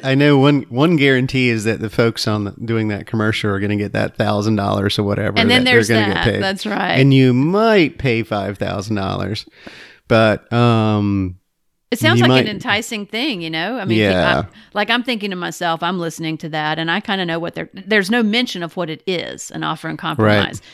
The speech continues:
Speaker 2: It's only just marketed as, you can get, you can pay your liabilities, your tax liabilities, at a smaller amount than what you actually owe.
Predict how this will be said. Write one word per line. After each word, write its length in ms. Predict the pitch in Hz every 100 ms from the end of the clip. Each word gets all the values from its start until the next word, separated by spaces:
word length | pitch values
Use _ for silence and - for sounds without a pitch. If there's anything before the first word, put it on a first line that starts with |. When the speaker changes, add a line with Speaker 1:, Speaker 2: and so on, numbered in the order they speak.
| -
Speaker 2:
It's 140 | 185
only 220 | 190 185 185
just 200 | 175 180
marketed 420 | 175 170 175 165
as, 380 | 156 151 147 - _ _ _ _ _ _
you 280 | 180 226
can 180 | 233 208
get, 440 | 170 190 220 233 - -
you 120 | 220
can 220 | 233 202
pay 500 | - 226 240 262 262
your 180 | - 202
liabilities, 1000 | 190 180 170 180 170 147 143 143 151 - - -
your 120 | 160
tax 260 | 196 180
liabilities, 540 | 170 160 165 156 156 143 _
at 200 | 165 - _
a 60 | 151
smaller 420 | - 185 185 170
amount 300 | 165 160 156
than 100 | 160
what 160 | 165 156
you 60 | -
actually 520 | 151 - 156 151 - -
owe. 320 | - - -